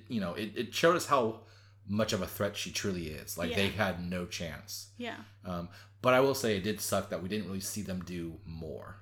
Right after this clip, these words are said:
Speaker 2: Yeah, 'cause I, I didn't get to see Mister Fantastic do literally
Speaker 1: Yeah.
Speaker 2: anything. He, like, stretched out his arm a little bit, and then now he's gone.
Speaker 1: Yeah.
Speaker 2: <laughs> It's like, oh, okay.
Speaker 1: And, like, also, like,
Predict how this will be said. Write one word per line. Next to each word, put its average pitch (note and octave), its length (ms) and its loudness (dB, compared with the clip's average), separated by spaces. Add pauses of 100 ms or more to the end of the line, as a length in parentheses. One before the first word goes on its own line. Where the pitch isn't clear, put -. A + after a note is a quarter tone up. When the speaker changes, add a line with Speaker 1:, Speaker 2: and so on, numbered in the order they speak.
Speaker 2:
Yeah, B3 380 -2 (100)
'cause C#4+ 180 2
I, D#4+ 120 8 (100)
I D4+ 100 0
didn't E4 160 2
get C#4 100 6
to B3 60 -2
see B3 400 -2 (920)
Mister B3 320 -2
Fantastic A3+ 580 2
do A3 160 2
literally G#3+ 380 2
Speaker 1:
Yeah. A#3 60 4
Speaker 2:
anything. G#3 420 -4 (260)
He, C4 80 2
like, B3+ 180 4 (200)
stretched D4+ 400 6
out C#4+ 100 8
his B3 100 4
arm C#4 200 8
a A3+ 60 0
little G#3+ 180 -2
bit, A3 260 0
and A#3+ 160 0
then A3 540 -2
now C4+ 840 4
he's C4 120 0
gone. C4+ 520 8
Speaker 1:
Yeah. F#3 200 0
Speaker 2:
<laughs> F4 180 4
It's - 260 2
like, C4+ 160 10
oh, A#3+ 400 6
okay. B3+ 380 8
Speaker 1:
And, C3 120 6
like, B2 180 8
also, G#2+ 420 6
like, G2 240 0